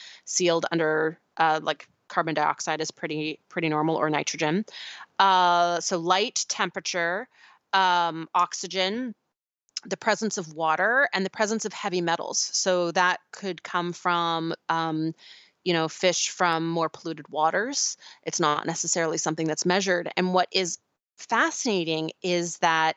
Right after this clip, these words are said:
it's like this snowball effect. So once there's a little bit of oxidation, um, that drives more and more and more oxidation. And that's actually one of the things that might be happening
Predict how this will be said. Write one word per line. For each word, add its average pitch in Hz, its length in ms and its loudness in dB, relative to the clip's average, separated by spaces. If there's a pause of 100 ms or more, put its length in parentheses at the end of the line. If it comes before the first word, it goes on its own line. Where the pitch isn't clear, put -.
it's - 300 -6
like 208 180 -2
this - 320 0 (260)
snowball 196 480 2
effect. 320 400 -2 (440)
So - 160 0
once 220 300 2
there's 269 220 0 (100)
a 196 80 4
little 180 460 0
bit 226 160 2
of 233 100 2
oxidation, 262 880 2 (440)
um, 190 460 4 (120)
that 202 320 2
drives 185 960 0 (120)
more 185 540 -2
and 180 180 -2
more 175 460 0
and 165 160 -4
more 233 440 4
oxidation. 160 800 -2
And 185 120 2
that's 220 200 2
actually - 420 0
one 190 220 0
of 180 140 -4
the 180 80 -12
things 185 320 -4
that - 140 -6
might 170 180 -4
be 202 80 -6
happening 170 580 -4